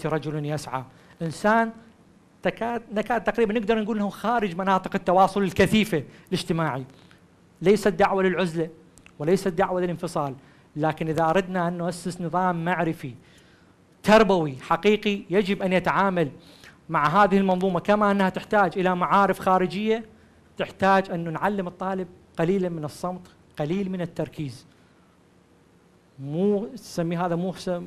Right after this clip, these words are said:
نسمي مثلًا، مو، مو رفاه فكري، لا، ضرورة فكرية القرآن، ضروري الإنسان يحتاج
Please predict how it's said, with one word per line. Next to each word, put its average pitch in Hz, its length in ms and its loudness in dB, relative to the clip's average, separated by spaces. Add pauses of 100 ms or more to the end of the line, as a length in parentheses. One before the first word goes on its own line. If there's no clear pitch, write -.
(160)
نسمي 170 300 -6
مثلًا، 160 340 -4 (720)
مو، 190 280 -6
مو 196 200 2
رفاه 196 340 6
فكري، 180 580 2
لا، 185 220 0
ضرورة 202 400 2
فكرية 208 340 0
القرآن، 185 400 -2
ضروري 220 380 2
الإنسان 220 420 2
يحتاج 208 380 4